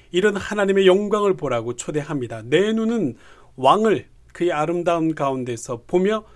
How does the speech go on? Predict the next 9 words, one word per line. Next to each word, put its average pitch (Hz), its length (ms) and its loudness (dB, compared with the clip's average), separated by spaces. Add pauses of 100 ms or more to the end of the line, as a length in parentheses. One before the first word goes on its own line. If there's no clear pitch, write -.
(220)
광활한 190 580 2
땅을 185 280 2
눈으로 180 340 -2
보겠고"라고 131 1080 -4
말씀합니다. 120 680 -10 (480)
우리는 110 380 -10
정말 156 480 0 (260)
암담한 165 640 -4
현실에 180 640 -2